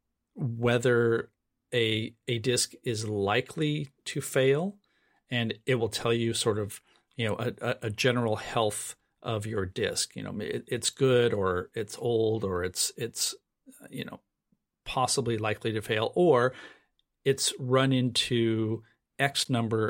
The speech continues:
of bad sectors, and therefore you're kind of on that slope of, all right, i-, if you have a lot of bad sectors now, it's likely that things are failing. Now is the time to move your data off.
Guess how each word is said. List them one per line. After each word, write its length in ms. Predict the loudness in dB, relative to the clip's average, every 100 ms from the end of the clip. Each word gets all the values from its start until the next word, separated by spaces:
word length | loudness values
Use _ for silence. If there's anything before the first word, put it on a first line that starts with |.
| -2
of 320 | -4 -4 -2
bad 320 | 0 0 0
sectors, 640 | 0 0 -2 -6 -4 -4
and 120 | -4 -2
therefore 800 | 0 -2 -4 -4 -2 -2 -2 -6 -16 _ _
you're 260 | -4 -4 -4 -6
kind 220 | -2 0
of 80 | 0
on 300 | 0 -4 -8 -2
that 260 | -2 0
slope 640 | 2 2 2 2 2 -2 -14 _
of, 480 | -4 -2 -2 -4 -8 _ _ _
all 80 | -4
right, 160 | -2 -4 _ -4
i-, 120 | -4 -2
if 160 | -4 0
you 60 |
have 80 | 0
a 20 |
lot 240 | 4 2 4
of 40 |
bad 200 | 0 0
sectors 400 | -2 -2 -4 -2
now, 340 | 2 4 4 2
it's 240 | -2 -2
likely 360 | -2 0 0 0
that 180 | -4
things 280 | -6 -6 -4
are 60 | -4
failing. 540 | -2 -2 -2 -4 -8 -12 -20 -20 _
Now 300 | -2 2 4
is 120 | 2
the 120 | 0 -4
time 520 | -2 -4 -2 -6 -8 _ _
to 220 | -4 -2
move 280 | 0 -2 -2
your 120 | -4
data 340 | -2 0 0 -2
off. 480 | -4 -6 -6 -14